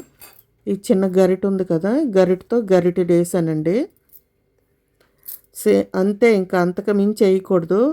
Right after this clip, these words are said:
ఒక చెంచా కానీ రెండు చెంచాలు కానీ. ఇప్పుడు పావు మినపప్పు అనుకోండి,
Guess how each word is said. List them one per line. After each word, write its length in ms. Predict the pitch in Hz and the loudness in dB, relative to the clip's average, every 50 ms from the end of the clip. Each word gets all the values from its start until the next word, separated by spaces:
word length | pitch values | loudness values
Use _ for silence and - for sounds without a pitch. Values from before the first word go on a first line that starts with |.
| - _ - | -4 _ -6
ఒక 200 | 190 180 - 208 | -6 -4 -4 -6
చెంచా 480 | 185 - 208 196 190 196 196 - 202 196 | -2 0 0 0 0 0 0 0 0 2
కానీ 320 | 185 190 185 190 202 226 285 370 - _ _ _ - | 2 2 2 2 2 0 0 -2 -4 _ _ _ -4
రెండు 240 | 180 185 180 175 170 | 0 0 0 0 0
చెంచాలు 520 | 175 - 175 170 170 170 - 165 160 165 | 0 0 0 0 0 0 -2 -2 0 0
కానీ. 240 | 165 165 160 160 165 - _ _ _ _ _ _ - | -2 -2 -2 -2 -6 -8 _ _ _ _ _ _ -16
ఇప్పుడు 200 | 196 - 190 180 | -6 -4 -4 -4
పావు 360 | 175 - 190 185 180 180 185 190 | -2 -2 0 2 2 4 2 2
మినపప్పు 520 | 190 185 180 190 190 - 220 208 - - | 2 2 0 0 0 -2 -4 -4 -2 -2
అనుకోండి, 440 | 196 185 185 - 185 180 175 170 170 | -2 -2 -2 -2 -2 0 0 0 0